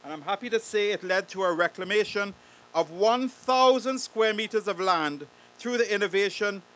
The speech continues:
of the engineers, contractors, and our own Subi's community members. The series of targeted interventions addressed these issues through a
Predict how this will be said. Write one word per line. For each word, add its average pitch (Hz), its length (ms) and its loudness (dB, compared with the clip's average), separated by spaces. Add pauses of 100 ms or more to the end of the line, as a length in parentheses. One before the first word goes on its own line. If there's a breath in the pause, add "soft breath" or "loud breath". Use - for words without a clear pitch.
(160)
of 165 220 0
the 190 160 -10
engineers, 220 680 2
contractors, 190 880 -2
and 160 140 0
our 175 180 2
own 214 240 4
Subi's 208 580 -6
community 180 500 -6
members. 170 500 -4 (4000)
The 185 100 4
series 277 540 0
of 233 120 0
targeted 226 520 2
interventions 196 800 -2
addressed 180 500 -4
these 214 180 -10
issues 180 420 -10
through 196 260 -10
a 156 60 -4